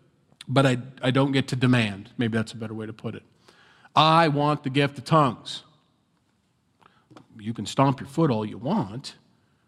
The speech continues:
You may not get it. It may not be for you. Um, I want to give you the gift of knowledge instead, um, 'cause that's what I need the body to have right now. I need a well-functioning body that's doing all of these things, not just,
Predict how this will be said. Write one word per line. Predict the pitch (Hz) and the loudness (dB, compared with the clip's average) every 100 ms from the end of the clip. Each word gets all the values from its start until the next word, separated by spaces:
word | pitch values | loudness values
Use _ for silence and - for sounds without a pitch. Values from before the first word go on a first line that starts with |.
| _ - | _ -8
You | 110 | 0
may | 156 | 2
not | 131 113 | 2 -4
get | 123 160 | -2 -2
it. | 101 - - _ _ _ _ _ - | -4 -14 -20 _ _ _ _ _ -8
It | |
may | 117 123 | 0 2
not | 120 120 | 2 2
be | 175 | 2
for | 160 120 | 2 -4
you. | 104 90 - _ _ _ _ _ _ _ - | -8 -10 -20 _ _ _ _ _ _ _ -4
Um, | 113 110 107 113 - - - | 0 0 -2 -8 -12 -18 -12
I | - 131 | 0 2
want | 139 | 4
to | 113 | 2
give | 113 113 | -2 -4
you | |
the | 110 | -6
gift | 113 - | -8 -8
of | 110 | 0
knowledge | 139 151 104 104 | 2 2 -2 -10
instead, | 110 - 160 143 98 - _ _ _ _ _ _ | -12 -6 -4 -2 -4 -12 _ _ _ _ _ _
um, | 110 104 104 - - 120 113 110 139 135 | -10 -10 -12 -14 -16 -16 -18 -18 -12 0
'cause | 131 | 2
that's | 135 139 | 4 0
what | 135 | 0
I | 120 | 0
need | 123 131 | 2 2
the | 117 | 2
body | 127 123 107 | 0 0 -2
to | |
have | 110 - 165 127 | -2 2 2 2
right | 110 104 | -4 -10
now. | 107 - | -14 -4
I | |
need | 123 131 | 2 2
a | |
well-functioning | 127 143 - 170 151 - 135 117 123 123 | 4 2 0 0 0 0 0 0 -2 -4
body | 117 151 156 | 4 4 4
that's | 110 110 | -2 -10
doing | 131 135 127 | -2 0 2
all | 131 170 | 2 2
of | 143 | 0
these | 113 110 - | -4 -8 -8
things, | 113 110 | -6 -2
not | 139 131 | -2 0
just, | 135 127 | -2 -4